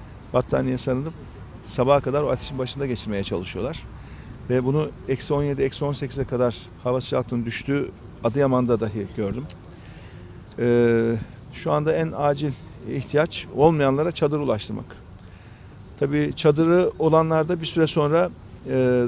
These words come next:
gerek tuvalete ihtiyacı, gerekse hijyen, temizlik ihtiyacı derken, e, konteyner talepleri oluşuyor tabii hızlı bir şekilde.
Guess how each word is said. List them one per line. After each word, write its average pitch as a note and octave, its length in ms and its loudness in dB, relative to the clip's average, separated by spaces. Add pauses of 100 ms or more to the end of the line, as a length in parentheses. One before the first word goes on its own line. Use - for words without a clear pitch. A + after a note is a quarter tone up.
(200)
gerek D3+ 240 2
tuvalete D3 400 2
ihtiyacı, A2 380 2
gerekse A#2+ 560 2
hijyen, B2 400 2 (720)
temizlik B2+ 340 2
ihtiyacı A#2+ 440 2
derken, C#3+ 340 6 (680)
e, B2 180 2
konteyner F3 420 4
talepleri B2 400 6
oluşuyor G2+ 340 4
tabii G2 160 0
hızlı G#2+ 260 2
bir G#2+ 80 2
şekilde. G#2 460 -2